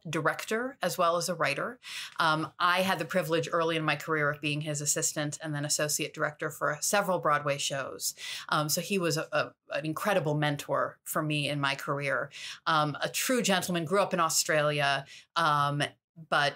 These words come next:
spent most of his life in England and, and works extensively, um, on the West End and on Broadway. And two of his books in particular that are unbelievably good reads. One is called Next Season,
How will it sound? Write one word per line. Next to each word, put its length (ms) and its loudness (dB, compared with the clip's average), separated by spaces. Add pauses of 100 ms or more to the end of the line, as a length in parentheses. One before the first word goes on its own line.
spent 280 0
most 300 2
of 80 -2
his 180 0
life 400 0
in 140 -4
England 420 -2
and, 240 -4
and 140 -2
works 500 0
extensively, 1040 0 (260)
um, 580 0 (240)
on 120 0
the 80 0
West 260 0
End 240 0
and 140 0
on 160 0
Broadway. 580 0 (320)
And 500 2 (220)
two 300 2
of 100 2
his 180 -2
books 280 0
in 80 -4
particular 720 0
that 180 -2
are 220 -2 (560)
unbelievably 840 2
good 240 0
reads. 420 -4 (300)
One 200 2
is 140 2
called 320 2
Next 480 2
Season, 640 0